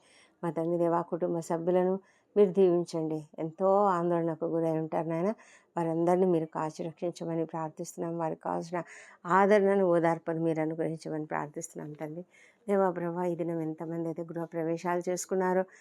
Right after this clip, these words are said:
ఎంతమంది నైనా శుభకార్యాలు ప్రారంభించారో, ఎంతమంది అయితే నైనా శుభకార్యాలు ఎంతమంది ఇళ్ళలో జరిగాయో,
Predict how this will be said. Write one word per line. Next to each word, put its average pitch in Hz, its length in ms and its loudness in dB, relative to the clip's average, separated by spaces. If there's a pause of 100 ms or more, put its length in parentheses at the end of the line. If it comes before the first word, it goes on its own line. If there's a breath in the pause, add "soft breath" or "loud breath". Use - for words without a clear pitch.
(260 loud breath)
ఎంతమంది 190 400 4
నైనా 185 240 4
శుభకార్యాలు 170 720 0
ప్రారంభించారో, 160 840 -2
ఎంతమంది 175 540 -2
అయితే 175 200 -2
నైనా 170 280 -4 (560 soft breath)
శుభకార్యాలు 190 540 4
ఎంతమంది 170 520 2
ఇళ్ళలో 170 340 2
జరిగాయో, 165 580 2